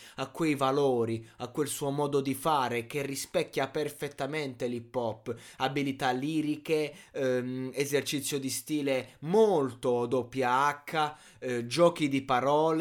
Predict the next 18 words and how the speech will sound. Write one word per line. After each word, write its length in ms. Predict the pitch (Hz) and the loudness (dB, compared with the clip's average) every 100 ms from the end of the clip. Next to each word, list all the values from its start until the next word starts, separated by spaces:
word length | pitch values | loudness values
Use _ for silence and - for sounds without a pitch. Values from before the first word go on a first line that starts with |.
| 165 156 - - | 0 -4 -10 -10
eh, 160 | 135 | -8
metriche 800 | 131 151 180 180 170 143 135 139 | -2 2 4 2 0 -2 -2 -2
che 180 | 123 135 | 0 0
ridanno, 760 | 127 135 135 135 135 135 131 123 | 0 0 2 2 0 -2 -4 -6
diciamo, 680 | 123 117 135 131 147 139 131 | -14 -10 -6 -4 -2 0 -2
a, 260 | - 135 131 | -2 -6 -6
a 220 | - 139 - | -10 -12 -6
quel 320 | - 196 160 | 2 4 4
mondo 500 | 147 151 147 139 139 | 0 0 0 0 0
lì, 520 | 131 131 127 127 143 - - | 0 0 0 0 -2 -10 -14
ed 180 | - 156 | -4 0
è 60 | 175 | 4
uno 320 | 196 254 202 | 4 2 -2
che 200 | - 156 | 2 0
prende 380 | 147 190 180 160 | 0 -2 -2 0
il 60 | 160 | -2
microfono 840 | 185 - 220 277 277 196 151 - | -4 -2 0 0 -2 -4 -4 -4
e 300 | 117 147 | -8 -8